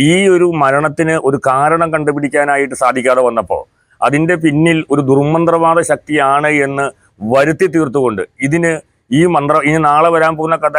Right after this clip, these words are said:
ഈ കുട്ടിയെ കൊന്നാൽ ഇവർക്ക് നിധി കിട്ടും, കടബാധ്യത തീരും എന്നൊക്കെ മന്ത്രവാദി ഉപദേശിച്ചതിൻ്റെ പേരിലാണ് ഇത്തരം മരണം ഉണ്ടായത് എന്ന്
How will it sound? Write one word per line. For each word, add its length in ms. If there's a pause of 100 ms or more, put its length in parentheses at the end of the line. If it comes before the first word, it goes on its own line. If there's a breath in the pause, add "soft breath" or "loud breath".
(120)
ഈ 100
കുട്ടിയെ 300
കൊന്നാൽ 240
ഇവർക്ക് 200
നിധി 220
കിട്ടും, 300
കടബാധ്യത 560
തീരും 300
എന്നൊക്കെ 340
മന്ത്രവാദി 520
ഉപദേശിച്ചതിൻ്റെ 600
പേരിലാണ് 440 (460 soft breath)
ഇത്തരം 380
മരണം 340
ഉണ്ടായത് 460
എന്ന് 140